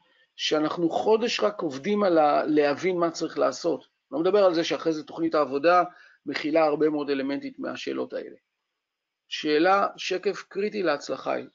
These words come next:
האישית והעסקית שלכם. אז ת-, תקדישו לו זמן, ואני אומר עוד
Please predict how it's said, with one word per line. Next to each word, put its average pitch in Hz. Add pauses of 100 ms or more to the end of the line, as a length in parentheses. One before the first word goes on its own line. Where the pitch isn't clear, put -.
(160)
האישית 147
והעסקית 131
שלכם. - (600)
אז -
ת-, 143
תקדישו 185
לו 160
זמן, 214
ואני 156
אומר 170
עוד 185